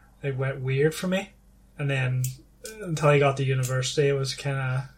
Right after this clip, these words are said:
it was pretty cold on the, on the whole thing. Wasn't enjoying it the best, but then the university part was really good.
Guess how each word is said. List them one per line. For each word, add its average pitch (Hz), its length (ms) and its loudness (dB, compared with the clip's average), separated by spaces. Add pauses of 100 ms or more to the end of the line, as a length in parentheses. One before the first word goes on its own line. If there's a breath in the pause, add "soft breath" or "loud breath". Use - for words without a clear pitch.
(140)
it 214 60 -18
was 131 120 -10
pretty 143 320 4
cold 135 360 0
on 151 120 0
the, 156 160 0 (180)
on 156 60 -8
the 147 80 0
whole 156 160 6
thing. 170 280 0 (600 loud breath)
Wasn't 143 360 2
enjoying 139 380 2
it 147 120 -2
the 156 60 -4
best, 156 340 0
but 143 80 -6
then 156 240 6
the 151 80 2
university 143 600 0
part 160 280 2
was 127 180 -4
really 131 220 -2
good. 160 240 2